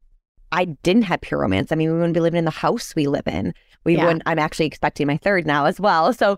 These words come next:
Speaker 2: Oh,
Speaker 1: we, um,
Speaker 2: congratulations.
Speaker 1: wouldn't, thank you. We wouldn't be able to provide for our family and our kids as much as I would want to. And so, yeah, I'm so thankful I had that attitude and continue to have that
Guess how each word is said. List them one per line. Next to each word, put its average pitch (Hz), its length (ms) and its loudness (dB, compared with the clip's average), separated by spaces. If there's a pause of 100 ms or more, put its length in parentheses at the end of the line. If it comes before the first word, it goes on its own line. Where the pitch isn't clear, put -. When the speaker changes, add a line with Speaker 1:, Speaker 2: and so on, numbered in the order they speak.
Speaker 2:
Oh, 494 200 2
Speaker 1:
we, 480 260 2
um, - 60 2 (100)
Speaker 2:
congratulations. 220 840 2 (220)
Speaker 1:
wouldn't, 185 280 -2 (180)
thank 392 260 -2
you. 196 220 4
We 254 140 2
wouldn't 240 240 2
be 220 160 0
able 220 180 0
to 233 140 -2
provide 220 480 0
for 226 160 2
our 214 260 2
family 220 400 2
and 196 80 4
our 190 240 4 (320)
kids 262 340 0
as - 200 -2
much 185 200 0
as 175 120 0
I 170 100 2
would 156 140 -2
want 156 280 -4
to. 156 260 2
And 151 160 -2
so, 156 360 2 (800)
yeah, 180 340 0
I'm 185 140 0
so 196 220 0
thankful 190 420 2
I 151 80 2
had 147 280 -4
that 143 320 0
attitude 143 360 -2
and 143 120 0
continue 202 400 0
to 160 60 2
have 147 280 -2
that - 420 -4